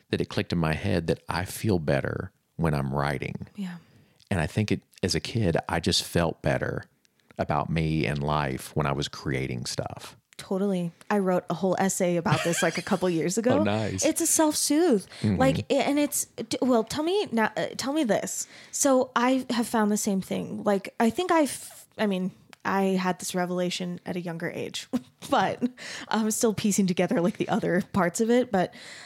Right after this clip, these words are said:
Speaker 2: I, I think it's, it's really obvious to me that creativity in whatever medium, for me, it's usually writing too. And it's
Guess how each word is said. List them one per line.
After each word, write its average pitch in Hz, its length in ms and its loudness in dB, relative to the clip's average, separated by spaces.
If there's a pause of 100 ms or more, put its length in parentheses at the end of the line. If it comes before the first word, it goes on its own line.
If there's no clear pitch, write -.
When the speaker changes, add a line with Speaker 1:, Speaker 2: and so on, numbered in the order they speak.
(160)
Speaker 2:
I, 226 360 4
I 226 100 0
think 277 220 -2
it's, - 300 -2
it's 233 180 -2
really 240 440 0
obvious 202 480 2
to 202 100 -2
me 185 200 0
that 185 260 -4
creativity 196 960 0 (360)
in 269 160 2
whatever 285 320 4
medium, 214 400 2
for 226 200 -4
me, 269 160 2
it's - 320 -4
usually 247 320 4
writing 202 400 4
too. 240 220 2
And 185 120 2
it's - 380 -4